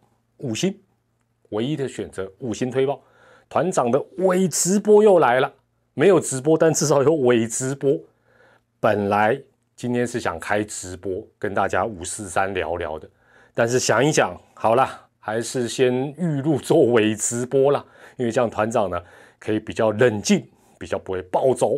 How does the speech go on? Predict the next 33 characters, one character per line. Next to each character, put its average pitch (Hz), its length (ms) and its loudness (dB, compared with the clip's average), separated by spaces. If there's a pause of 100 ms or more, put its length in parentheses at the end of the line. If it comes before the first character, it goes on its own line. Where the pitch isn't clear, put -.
比 - 80 -10
较 156 120 -2
不 160 100 -2
会 165 100 4
爆 165 300 0
粗 - 320 -2
口， 156 220 0
比 135 100 -6
较 185 140 2
不 135 120 -8
会 185 160 4
出 180 240 0
事 170 300 0
情。 101 260 -8 (560)
今 131 160 -2
天 143 60 4
要 135 100 4
跟 117 140 4
大 107 80 4
家 107 80 4
谈 85 220 -12
什 85 100 -16
么？ 85 100 -20
今 110 140 -8
天 113 80 0
要 107 80 -2
跟 104 100 -2
大 104 60 0
家 104 100 0
谈 87 220 -8
的 90 80 -6
就 98 180 -8
是 98 240 -6